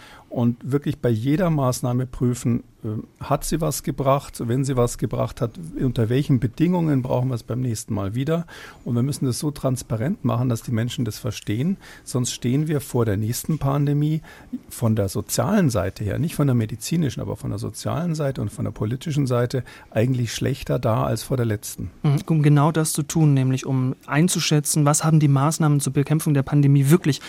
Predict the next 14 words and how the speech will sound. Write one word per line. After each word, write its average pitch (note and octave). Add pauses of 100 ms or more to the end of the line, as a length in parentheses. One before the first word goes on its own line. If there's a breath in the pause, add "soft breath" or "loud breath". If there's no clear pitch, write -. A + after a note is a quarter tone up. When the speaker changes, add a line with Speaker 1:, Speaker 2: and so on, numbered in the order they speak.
(280 loud breath)
Speaker 2:
gebracht? A#2
Drei C3+
G, B2
zwei C#3
D, B2+
Lockdown C3
oder D3+
eben C#3
die B2+
Maskenpflicht. C3+ (460 loud breath)
Müsste E3+
man D#3+
ja D3
eigentlich D3+